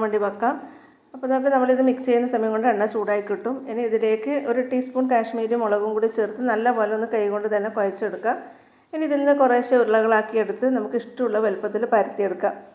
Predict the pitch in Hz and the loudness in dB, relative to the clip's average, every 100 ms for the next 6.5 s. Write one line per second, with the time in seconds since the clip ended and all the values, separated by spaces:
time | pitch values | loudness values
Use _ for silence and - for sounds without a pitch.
0 | - _ _ _ 277 262 262 269 277 285 | -20 _ _ _ -12 -2 2 2 2 2
1 | 294 269 254 262 254 - - 240 220 226 | 4 4 4 4 2 -4 -6 -2 -2 0
2 | 214 233 233 226 226 214 202 196 214 269 | 0 4 4 4 2 0 0 -2 0 0
3 | 233 254 285 277 226 233 254 254 226 202 | 0 0 0 2 2 0 0 0 0 -2
4 | 214 190 190 202 196 254 254 254 277 285 | -2 -4 -2 -4 -2 -2 -2 -2 -4 -4
5 | - - _ - 233 240 262 294 277 240 | -10 -20 _ -14 -4 -2 0 0 -2 0
6 | 226 226 240 220 | 0 2 2 2